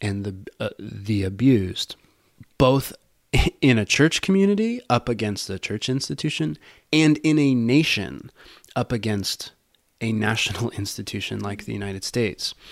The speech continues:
And again, the, th-, the threads that c-, connect these two things,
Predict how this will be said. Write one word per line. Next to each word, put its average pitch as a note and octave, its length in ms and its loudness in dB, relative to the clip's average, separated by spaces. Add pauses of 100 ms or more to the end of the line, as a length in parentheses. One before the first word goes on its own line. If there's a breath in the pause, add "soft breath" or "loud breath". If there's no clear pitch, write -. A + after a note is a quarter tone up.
(580 loud breath)
And A2+ 600 2 (640)
again, A#2 360 2
the, G#2+ 120 -2
th-, - 160 -12
the B2 160 -6
threads B2 520 0
that A#2 180 -6
c-, - 60 -6 (220 loud breath)
connect A#2+ 380 -2
these A#2 180 -4
two - 180 -8
things, G2 440 -12